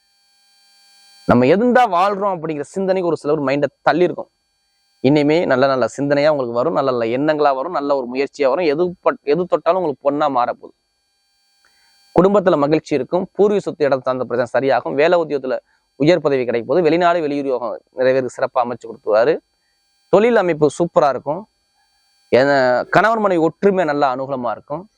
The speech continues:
மறைமுக வருமானம், எதிர்கால வருமானங்கள் எல்லாமே சிறப்பா அமைச்சு கொடுக்குறா-, கொடுக்குறாரு. எந்த ஒரு முயற்சி எதுவும் உங்க பக்கம் வெற்றி அமைச்சு கொடுக்குறாரு. தொழில் மாற்றங்கள், இடமாற்றங்கள் நிறைய பேருக்கு வரும். இனிமே கொஞ்சம் நிம்மதியா இனிமே வாழ போறீங்க. சனி பகவான் வக்கர நிவர்த்தி ஆயிட்டாரு, குரு பகவான் வக்கர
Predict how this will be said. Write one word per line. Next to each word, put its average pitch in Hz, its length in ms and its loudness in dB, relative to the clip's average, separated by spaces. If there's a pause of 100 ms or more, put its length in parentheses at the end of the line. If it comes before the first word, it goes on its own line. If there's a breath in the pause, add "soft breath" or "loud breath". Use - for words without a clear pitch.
(320)
மறைமுக 190 600 2
வருமானம், 147 580 0
எதிர்கால 180 320 2 (120)
வருமானங்கள் 139 420 -6
எல்லாமே 165 420 -4
சிறப்பா 151 300 -2
அமைச்சு 131 300 -10
கொடுக்குறா-, 117 380 -2 (160)
கொடுக்குறாரு. 120 420 0 (760)
எந்த 220 240 4
ஒரு 226 140 2
முயற்சி 190 260 0
எதுவும் 175 140 -2
உங்க 156 120 -2
பக்கம் 147 220 -4
வெற்றி 139 280 -4
அமைச்சு 131 240 -6
கொடுக்குறாரு. 110 400 -4 (680)
தொழில் 214 280 4
மாற்றங்கள், 165 480 2
இடமாற்றங்கள் 170 600 0
நிறைய 143 180 0
பேருக்கு 151 260 -2
வரும். 135 220 -4 (760)
இனிமே 185 260 4 (140)
கொஞ்சம் 151 300 2
நிம்மதியா 202 420 2 (140)
இனிமே 180 280 2
வாழ 143 200 2
போறீங்க. 127 240 -10 (500)
சனி 131 200 0
பகவான் 135 180 2
வக்கர 131 220 -2
நிவர்த்தி 135 260 0
ஆயிட்டாரு, 143 320 2
குரு 147 140 -2
பகவான் 131 200 -4
வக்கர 110 180 -10